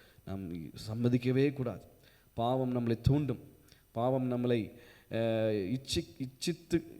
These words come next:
ஈர்க்க பார்க்கும். ஆனா நம்ம சம்மதிக்கவே கூடாது. அஹ், நீங்க பன்னெண்டாவது வசனம் கடைசியில், "அவனோ தன் வஸ்திரத்தை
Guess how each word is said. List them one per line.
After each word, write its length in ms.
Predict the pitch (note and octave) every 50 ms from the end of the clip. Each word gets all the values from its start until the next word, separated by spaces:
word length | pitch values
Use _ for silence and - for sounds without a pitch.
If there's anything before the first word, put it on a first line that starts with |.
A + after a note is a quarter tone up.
| D2 -
ஈர்க்க 400 | B2+ C#3+ E3 F3+ F3+ F3 - -
பார்க்கும். 460 | C#3 B2+ B2+ A2+ A2 G2+ - G2+ F#2+ F#2+
ஆனா 360 | G2 G#2 A2+ A#2 A#2 G2+ F2 - - - - _ _ _
நம்ம 160 | G2 G2 G2 F#2+ - G#2+
சம்மதிக்கவே 580 | G#2+ A2+ B2 B2 B2 A2+ B2 B2 B2 A#2+ B2+ B2+
கூடாது. 400 | - A2+ F#2+ F2+ F#2 F#2+ - - - - - - - - - - - _ -
அஹ், 280 | - G2 G2 F#2+ G2
நீங்க 220 | G2+ G#2 A2 G#2+ G#2+
பன்னெண்டாவது 640 | - - A2+ A2+ A#2+ A#2+ B2+ B2+ B2+ C3 C3+ C3+ A#2+
வசனம் 380 | A#2 A2 - - B2 A2+ G#2+
கடைசியில், 480 | G2 - G#2+ A#2 B2+ C3 - B2+ A2 G#2+
"அவனோ 460 | G2 A2 A#2+ B2 A#2+ A#2+ A2+ G#2+ G#2+
தன் 240 | - A#2+ A2+ A2 G#2
வஸ்திரத்தை 800 | G#2+ G#2+ - - - - C#3+ B2+ C3 C3 - C3 C#3 B2+ - -